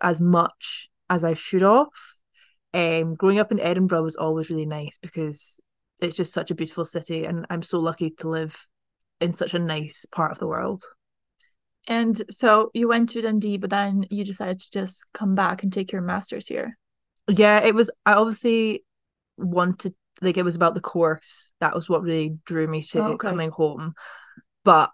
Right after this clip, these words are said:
Speaker 1: I also just kind of wanted to move home, and I like living at home, and I like my little house, and I like, honestly, my area as well just makes a big difference. Um, and I genuinely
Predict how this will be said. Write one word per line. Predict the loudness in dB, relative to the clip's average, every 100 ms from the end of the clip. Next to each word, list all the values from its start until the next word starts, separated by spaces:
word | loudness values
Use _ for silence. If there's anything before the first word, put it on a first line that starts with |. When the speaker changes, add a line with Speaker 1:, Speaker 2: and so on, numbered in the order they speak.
| 2
Speaker 1:
I | 4
also | 4 0 0 0 2
just | -2 -6 -10 -16 _ _ _ 0
kind | 4
of | 6
wanted | 4 2
to | 4
move | 6 4
home, | 2 0 4 2 0 _ 0
and | 4 4
I | 4
like | 6 6 6
living | 4 4 4
at | 2
home, | 0 0 0 2 0
and | 0
I | 0
like | 0 -2 0
my | 0
little | 0 -2
house, | -2 -2 0 -2 -4 -2
and | 0
I |
like, | 2 2 0 -4 -14 -20 -20 -20 _ _ _ 2
honestly, | 4 6 4 2
my | 4
area | 4 2 2
as | 0
well | 0 2 0
just | -2 -6
makes | -8 -6
a | -4
big | -4 -4
difference. | -6 -6 -8 -8 -10 -14 -18 -20 _ _ _
Um, | -4 -4 -4 -8 -10 -14 _ _ _ _ _ _ -2
and | -2
I | -2 -2 -2 -4
genuinely | 2 4 4 2 2 2 0 -2 -6